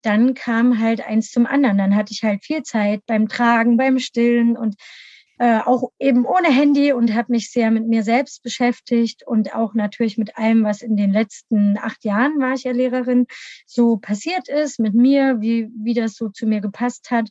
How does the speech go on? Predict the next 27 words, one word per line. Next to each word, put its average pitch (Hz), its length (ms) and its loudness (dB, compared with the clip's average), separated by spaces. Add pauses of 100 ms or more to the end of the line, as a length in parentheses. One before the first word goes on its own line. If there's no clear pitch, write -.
(640)
Natürlich 269 480 2
habe 269 120 2
ich 247 120 2
auch 220 100 -4
während 277 300 0
meiner 262 300 0
Zeit 240 480 -2
als - 440 -10 (140)
Grundschullehrerin 233 800 0
schon 214 360 -2
gemerkt, 208 680 0 (500)
dass 233 240 0
es 226 120 -4
natürlich 220 440 0
hier 247 220 2
und 220 200 -2
da 202 540 0
gezwickt - 500 -2
hat, 294 180 0
ja, 233 140 2
dass 233 180 0
es 220 140 -8
irgendwie 233 420 0
nicht 240 180 2
schön 254 400 0
war 240 360 0
und, 220 240 0